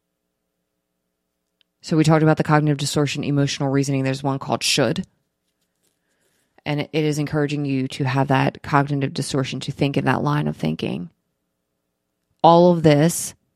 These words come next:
and all of these lines of thinking are predominantly apparent in people who have depression,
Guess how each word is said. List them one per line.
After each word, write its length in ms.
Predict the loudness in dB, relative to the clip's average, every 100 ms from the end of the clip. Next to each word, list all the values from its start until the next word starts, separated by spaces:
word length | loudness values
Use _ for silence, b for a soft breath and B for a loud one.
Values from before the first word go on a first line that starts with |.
| _ _ _ _ _ _ _ 4
and 140 | 6
all 260 | 6 6 6
of 80 |
these 200 | 6 4
lines 240 | 4 4 2
of 80 | 2
thinking 580 | 0 2 0 0 -2 -8 _ _ _ _
are 600 | 4 6 6 6 4 0 -6 _ _ _ _ _ _ _ _ _ _
predominantly 1080 | 0 2 6 6 4 2 0 0 0 -2 -6 _ _ _ _
apparent 760 | -2 2 4 4 2 -2 -6 -12 _ _ _ _ _ _ -2
in 140 | 0
people 300 | 2 2 2
who 140 | 4
have 220 | 4 4 2
depression, 640 | -2 0 0 2 0